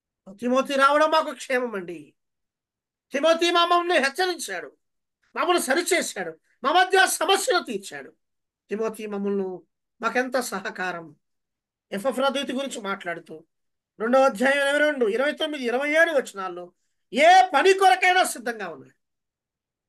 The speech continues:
అబ్బాయి, ఎపఫ్రదీతు నాకు సహకారం, మీకు సహకారం అన్నాడు. ఇలాంటి వారు కావాలి. ప్రభు కొరకు ప్రయాసపడే నాకు సహకారం, మీకు సహకారం,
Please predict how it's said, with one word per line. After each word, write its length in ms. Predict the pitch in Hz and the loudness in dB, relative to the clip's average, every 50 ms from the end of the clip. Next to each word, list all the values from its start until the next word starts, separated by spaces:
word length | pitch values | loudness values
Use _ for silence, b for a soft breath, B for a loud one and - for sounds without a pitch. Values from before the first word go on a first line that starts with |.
| _ _ | _ _
అబ్బాయి, 460 | - 202 285 330 339 339 311 269 202 175 | -2 0 2 4 6 6 4 2 0 -2
ఎపఫ్రదీతు 680 | 226 240 254 320 330 349 359 359 359 359 370 370 381 | -4 -2 -2 0 2 2 2 4 4 2 0 -2 -4
నాకు 420 | 339 285 285 320 370 370 381 415 | -6 -2 0 2 2 2 0 -4
సహకారం, 640 | - - - 311 277 277 - 226 202 165 147 131 - _ _ _ _ _ _ _ _ _ _ _ _ | -4 -2 0 0 0 -2 -4 -8 -10 -10 -12 -16 -20 _ _ _ _ _ _ _ _ _ _ _ _
మీకు 320 | - 277 359 415 415 415 370 | 0 4 4 4 4 2 0
సహకారం 600 | - - 269 240 - 247 - 202 180 160 156 147 _ - | -2 -4 -6 -10 -10 -12 -10 -10 -12 -12 -14 -18 _ -20
అన్నాడు. 300 | 143 123 120 - _ _ _ _ _ _ _ _ _ _ _ _ _ _ _ _ _ _ _ _ _ _ _ 175 | -20 -20 -20 -20 _ _ _ _ _ _ _ _ _ _ _ _ _ _ _ _ _ _ _ _ _ _ _ -14
ఇలాంటి 240 | 190 190 180 165 156 | -14 -14 -14 -16 -18
వారు 160 | 151 156 151 | -20 -20 -20
కావాలి. 200 | 151 - - _ _ _ _ _ _ _ _ _ _ _ _ _ _ _ _ _ _ _ _ _ _ _ _ _ _ _ _ _ _ _ _ _ _ _ _ _ _ _ _ | -20 -20 -20 _ _ _ _ _ _ _ _ _ _ _ _ _ _ _ _ _ _ _ _ _ _ _ _ _ _ _ _ _ _ _ _ _ _ _ _ _ _ _ _
ప్రభు 280 | 240 277 311 349 359 359 | -2 0 2 2 2 4
కొరకు 360 | 359 359 359 349 349 349 330 | 6 6 6 6 6 2 0
ప్రయాసపడే 840 | - 277 285 320 359 381 359 - - 381 359 349 339 359 339 - - - _ _ | 2 2 4 4 4 4 2 0 -4 -4 -2 2 2 2 2 2 -2 -12 _ _
నాకు 320 | 233 277 339 392 381 381 320 | -2 0 0 2 0 -2 -4
సహకారం, 640 | - 277 254 240 - - 233 214 202 196 190 - _ _ _ _ - | -4 -4 -4 -6 -6 -8 -6 -6 -6 -6 -8 -12 _ _ _ _ -6
మీకు 300 | 220 302 339 - 320 262 | -4 -2 -2 -4 -6 -10
సహకారం, 460 | - - 180 170 196 - - 123 123 | -10 -12 -14 -16 -16 -20 -20 -20 -20